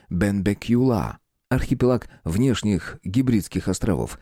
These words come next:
Шотландский клирик Александр Кармайкл описывает русалку как миниатюрную женщину с большой грудью и рыбьим хвостом без чешуи, будто кто-то очистил ножом огромный хвост кефалии – Мягкая водянистая бесцветная кожа,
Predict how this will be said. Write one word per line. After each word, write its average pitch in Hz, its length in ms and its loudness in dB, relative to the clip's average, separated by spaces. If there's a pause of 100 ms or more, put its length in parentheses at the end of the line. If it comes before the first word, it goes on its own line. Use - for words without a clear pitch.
(240)
Шотландский 170 600 0
клирик 87 540 2
Александр 107 540 2
Кармайкл 78 760 -2 (200)
описывает 180 520 0
русалку 127 460 2
как - 280 -4 (100)
миниатюрную 110 680 2
женщину 175 460 0 (220)
с 127 80 0
большой 180 340 2
грудью 147 400 4
и 143 180 2
рыбьим 180 460 2
хвостом 127 500 -2
без 87 200 2
чешуи, - 580 -4 (260)
будто 127 360 0
кто-то 156 420 0
очистил 139 580 0
ножом 120 560 2
огромный 131 540 2
хвост 123 480 0
кефалии – 95 800 0 (320)
Мягкая 131 480 2
водянистая 95 680 2
бесцветная 82 600 0
кожа, 60 380 -2